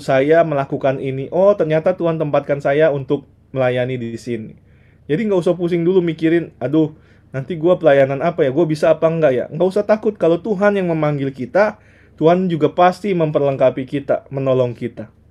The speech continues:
Ya. Nah, sebuah survei lagi yang dilakukan oleh Bilangan, Bilangan Research Center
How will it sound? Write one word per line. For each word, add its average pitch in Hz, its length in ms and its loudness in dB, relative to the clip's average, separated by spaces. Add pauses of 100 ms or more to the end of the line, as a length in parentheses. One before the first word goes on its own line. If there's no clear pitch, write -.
(760)
Ya. 135 280 -4 (1600)
Nah, 113 200 -10 (2500)
sebuah 190 400 2
survei 208 400 0
lagi 160 480 4 (1400)
yang 147 200 -4
dilakukan 160 460 2
oleh 165 180 0
Bilangan, 151 560 0
Bilangan 147 400 0
Research 151 320 -2
Center 156 380 0